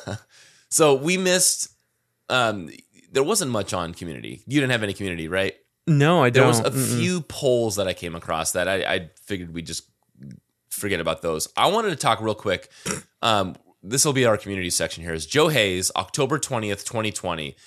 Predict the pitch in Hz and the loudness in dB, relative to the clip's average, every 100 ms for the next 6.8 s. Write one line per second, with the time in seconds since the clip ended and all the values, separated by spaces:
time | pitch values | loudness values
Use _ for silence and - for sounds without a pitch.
0 | _ - 143 143 117 - 131 117 104 98 | _ -4 -2 0 0 0 -2 0 0 0
1 | 110 98 90 95 90 - 92 95 92 92 | -2 -2 -6 -4 -2 -2 0 0 -2 -8
2 | - 101 87 170 185 - 101 85 92 82 | -12 -14 -4 0 0 0 -4 -4 -6 -6
3 | - _ _ _ _ - 98 107 127 131 | -8 _ _ _ _ -4 -2 0 0 0
4 | 120 110 101 90 87 104 104 95 95 90 | 0 0 0 0 0 -2 -2 -8 -6 -4
5 | 82 87 - 82 73 104 90 - 71 - | -2 -4 -6 -8 -4 -4 -2 -2 -4 -4
6 | 87 82 87 90 87 82 78 71 | -6 -6 -2 -2 -2 -6 -8 -12